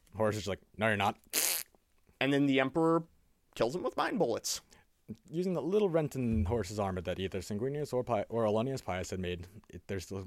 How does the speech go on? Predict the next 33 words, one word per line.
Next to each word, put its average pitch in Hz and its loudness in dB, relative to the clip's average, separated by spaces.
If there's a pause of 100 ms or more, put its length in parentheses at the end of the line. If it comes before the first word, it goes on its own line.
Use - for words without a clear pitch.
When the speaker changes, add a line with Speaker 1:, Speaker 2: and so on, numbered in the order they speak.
Speaker 1:
some 107 -10
j-, 98 -12 (100)
conjecture 110 0
about 92 -2
that 90 -4
in 101 -2
the 107 -2
current 117 -2
lore, 92 0
Jacob. 90 -4 (400)
I 147 6
personally, 113 -2
though, 80 -8 (960)
choose 170 0
to - -16
believe 151 -2
that 135 -2
it 139 -2
was 139 -4
Sanguinius. 92 -6 (1400)
Because 147 -4
it's 139 -6
Sanguinius. 92 -4 (160)
Speaker 2:
I 226 8
will 262 4
agree 214 0
with 220 0
you 202 -2
there, 190 6
because 165 -2
personally, 196 -2
I 139 0
think 160 -4